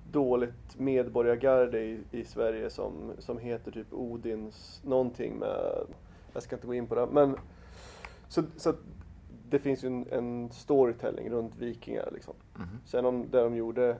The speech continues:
Speaker 1: var kanske inte så bra, eh, att de
Speaker 2: Måske.
Speaker 1: åkte runt och, och s-, brände byar.
Speaker 2: Måske, ja.
Speaker 1: Men, eh, det, det finns ju ändå liksom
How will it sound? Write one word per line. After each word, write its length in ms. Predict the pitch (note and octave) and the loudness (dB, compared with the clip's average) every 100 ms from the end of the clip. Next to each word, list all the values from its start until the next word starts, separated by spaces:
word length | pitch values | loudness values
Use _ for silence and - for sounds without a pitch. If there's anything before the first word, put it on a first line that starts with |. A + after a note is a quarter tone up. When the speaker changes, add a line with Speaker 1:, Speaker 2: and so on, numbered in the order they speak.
| - | -4
Speaker 1:
var 160 | A#2 | -4
kanske 220 | A2 A#2 A2 | -2 -6 -8
inte 120 | - | -10
så 120 | B2+ | -4
bra, 400 | B2+ D#3 A2+ - - - - - - - - - | 6 8 8 6 -6 -20 -20 -20 -20 -20 -20 -2
eh, 440 | B2 A#2+ A2+ A2 G#2+ | 2 4 4 4 0
att 100 | - | 0
de 60 | |
Speaker 2:
Måske. 140 | A2 A#2 | -2 -2
Speaker 1:
åkte 200 | - A#2 | -2 0
runt 320 | A2+ A2+ - | 0 -2 -2
och, 380 | A2 A2 - B2 | 0 0 -2 -4
och 240 | A2 A2 - | -4 -4 -10
s-, 160 | - - | -20 -6
brände 300 | C3 B2 A#2+ | 4 4 4
byar. 420 | B2 B2+ C3+ B2+ C3+ - - - - - - - - | -2 2 4 4 2 -8 -20 -20 -20 -20 -20 -20 -20
Speaker 2:
Måske, 220 | G2+ - - | -18 -14 -14
ja. 60 | B2 C3 - - - | -14 -18 -20 -20 -8
Speaker 1:
Men, 440 | C3+ C#3 C3 C3 C3 | 2 6 6 6 4
eh, 220 | B2+ B2+ | 4 4
det, 400 | B2 B2+ B2+ B2 - | 2 0 0 -4 -6
det 160 | C3+ B2+ | 0 0
finns 240 | B2+ C3 | 0 -4
ju 60 | C3+ | 0
ändå 220 | B2+ B2+ | 0 0
liksom 400 | C#3 C#3 B2 A#2+ | -2 -2 -6 -8